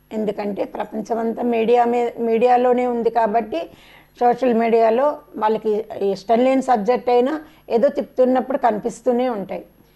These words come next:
ఎవరి ద్వారానో ఎక్కడి ద్వారానో ఆ చెవుల్లో పడుతూనే ఉంటాయి. కాబట్టి ధ్యానం గురించి తెలియకుండా అయితే ఎవరు ఉండరు, సాధన చేయకపోవచ్చు కానీ.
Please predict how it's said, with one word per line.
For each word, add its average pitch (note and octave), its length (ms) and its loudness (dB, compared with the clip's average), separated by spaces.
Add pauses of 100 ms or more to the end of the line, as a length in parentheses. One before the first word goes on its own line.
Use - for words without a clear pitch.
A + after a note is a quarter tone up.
(460)
ఎవరి A#3 340 2
ద్వారానో A#3+ 460 2
ఎక్కడి A3+ 460 -2
ద్వారానో A#3 560 2 (240)
ఆ G#3+ 160 -8 (140)
చెవుల్లో A3 360 2
పడుతూనే G#3+ 580 -2
ఉంటాయి. F3+ 360 -10 (520)
కాబట్టి A#3 680 0
ధ్యానం A#3 720 -2
గురించి C4+ 540 -2 (220)
తెలియకుండా C#4 760 2
అయితే C4+ 300 0
ఎవరు A#3 300 0
ఉండరు, F#3+ 440 -4 (880)
సాధన A3+ 420 2
చేయకపోవచ్చు G#3+ 880 0
కానీ. E3+ 320 -6